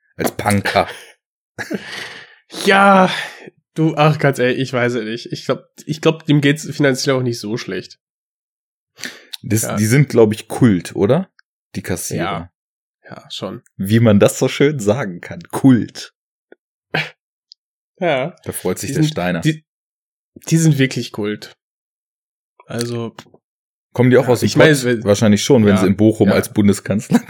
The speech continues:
Speaker 1: kandidiert
Speaker 2: ja.
Speaker 1: haben.
Speaker 2: Ja.
Speaker 1: Es
Speaker 2: Kommen
Speaker 1: gibt
Speaker 2: sie.
Speaker 1: viel
Speaker 2: Und
Speaker 1: Kult
Speaker 2: du
Speaker 1: im
Speaker 2: kennst sie
Speaker 1: Pott.
Speaker 2: auch sogar. Ja, sicher. Ja, es fängt mit dem,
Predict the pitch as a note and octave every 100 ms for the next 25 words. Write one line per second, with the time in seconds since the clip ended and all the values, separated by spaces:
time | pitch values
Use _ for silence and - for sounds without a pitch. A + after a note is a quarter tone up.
0 | B2 C3 A2+ G#2+ G#2+ G2 - F#2 G#2+ A#2
1 | D3+ _ _ _ - G2+ - _ _ _
2 | _ _ _ _ _ _ _ _ _ -
3 | C3+ C3+ A2+ G2 D#3 D3+ A2 - E3 E3
4 | - G2 A#2+ - - C3+ _ _ _ _
5 | _ _ _ _ - B2 E3 G3 - B2
6 | _ _ _ _ - - - - - -
7 | - - - - - - - F3 F3 -
8 | F3+ F3+ F3 E3+ D#3+ D#3